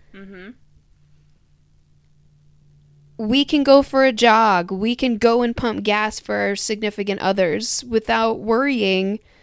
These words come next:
Speaker 2: that the cops are gonna just arrest us for no reason. You
Speaker 1: Yep.
Speaker 2: know what I'm saying? We
Speaker 1: Yeah.
Speaker 2: have, that's, that's the privilege that we walk around with. I can walk into a store and not get followed by the, by the clerk.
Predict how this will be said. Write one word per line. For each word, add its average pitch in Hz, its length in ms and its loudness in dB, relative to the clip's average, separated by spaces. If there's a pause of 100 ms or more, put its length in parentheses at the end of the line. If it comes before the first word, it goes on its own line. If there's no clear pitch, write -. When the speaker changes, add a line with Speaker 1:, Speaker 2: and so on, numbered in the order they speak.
(280)
Speaker 2:
that 233 160 0
the 233 80 -2
cops 269 380 -2
are 247 80 0
gonna 226 200 -2
just 214 220 -4
arrest 208 400 0
us - 180 0
for 190 180 -4
no 185 200 0
reason. 190 600 -4 (2500)
You - 120 0
Speaker 1:
Yep. 277 60 6
Speaker 2:
know 285 80 6
what 269 80 4
I'm 254 100 2
saying? 240 500 0
We 247 120 0
Speaker 1:
Yeah. 262 80 0
Speaker 2:
have, 240 340 2
that's, 247 360 -2
that's 262 340 -4
the 262 100 -4
privilege 254 460 -2
that 220 160 -4
we 220 120 -4
walk 202 280 -2
around 190 340 -4
with. 170 200 -4
I 180 100 -2
can 247 200 0
walk 233 220 0
into 226 200 -2
a 202 60 -2
store 208 300 -2
and 190 80 -2
not 196 180 -4
get - 140 -8
followed 190 460 0
by 180 140 -2
the, 185 340 0
by 196 180 -2
the 185 120 -4
clerk. - 500 -8